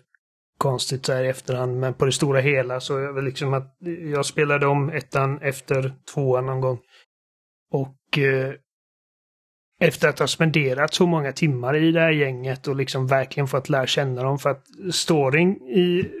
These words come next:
Red Dead ett kretsar mycket kring John Marstons gamla gäng. Och man får liksom reda på att de gick igenom mycket tillsammans, och när man faktiskt får se vad de gick igenom.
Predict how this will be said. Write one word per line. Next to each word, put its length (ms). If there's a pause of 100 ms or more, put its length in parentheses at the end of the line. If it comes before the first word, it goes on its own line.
(320)
Red 200
Dead 160
ett 220 (1080)
kretsar 540
mycket 540
kring 400 (520)
John 220
Marstons 520
gamla 380
gäng. 320 (220)
Och 60
man 160
får 160
liksom 380
reda 320
på 140
att 160
de 140
gick 240
igenom 320
mycket 240
tillsammans, 500
och 80
när 80
man 160
faktiskt 400
får 80
se 440
vad 300
de 160
gick 220
igenom. 560